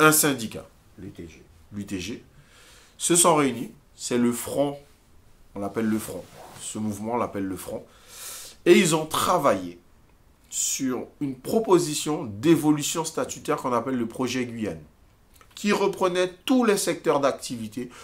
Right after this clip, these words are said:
Speaker 1: comment ça allait se passer, un gouvernement, euh, un parlement, tout, tout, toutes les composantes.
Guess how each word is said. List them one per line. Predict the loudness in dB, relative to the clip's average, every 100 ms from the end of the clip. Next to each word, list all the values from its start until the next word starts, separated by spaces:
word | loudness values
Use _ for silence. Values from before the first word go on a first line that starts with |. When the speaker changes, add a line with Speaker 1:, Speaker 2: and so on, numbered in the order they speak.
| -20 -2
Speaker 1:
comment | -2 0 -2
ça | 0
allait | 2 2
se | 0
passer, | -4 -4 -8 -10 -12 -20 -20 -20 _ 2
un | 4
gouvernement, | 4 0 4 4 4 -2 -2 -2 -2 -2 -4 -12 -20 -4
euh, | 2 4 6 6 4 2 0
un | 2 2
parlement, | 2 2 2 2 0 -4 -4 -4 -6 -12 _ 6
tout, | 12 12 12 12 8
tout, | 6 6 6
toutes | 8 10 10 8 2 0
les | 2
composantes. | 4 4 4 2 2 -4